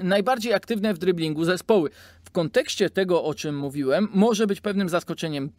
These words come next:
to, że dwie czołowe pozycje w klasyfikacji podjętych prób driblingów zajmują drużyny z Bundesligi, Bayern Monachium i Bayer Leverkusen. Jednak są to wyjątki potwierdzające regułę. W zespołach Juliana Nagelsmana oraz Gerardo Seoane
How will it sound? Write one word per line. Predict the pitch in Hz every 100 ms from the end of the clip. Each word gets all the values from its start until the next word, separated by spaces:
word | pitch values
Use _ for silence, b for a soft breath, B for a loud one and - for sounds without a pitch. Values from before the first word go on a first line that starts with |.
| -
to, | 175 131 165
że | 170
dwie | 160 208
czołowe | 214 202 196
pozycje | 190 165 127 - - 208
w |
klasyfikacji | - 170 - 147 - 156 - 156 - b b
podjętych | 160 143 262 254 226
prób | - 170
driblingów | 139 160 156 143 233 220 b b
zajmują | 370 381 285 220 220
drużyny | 208 226 208 214
z | 202
Bundesligi, | 233 240 254 294 170 139
Bayern | 147 156 143
Monachium | 139 131 127 - 233 220 B B
i | 294
Bayer | 202 175 185 165
Leverkusen. | 170 160 175 247 180 139 -
Jednak | - 180 196 175 - - -
są | 226 208
to | 214
wyjątki | 180 202 202 202 - 190
potwierdzające | 196 202 196 165 170 160 127 190
regułę. | 226 190 156 - b b b -
W |
zespołach | 175 170 - 262 196 196
Juliana | 180 190 196
Nagelsmana | 175 180 175 180 156 190 208 180 147
oraz | 156 139
Gerardo | - 170 175 196 202
Seoane | - 160 147 139 180 208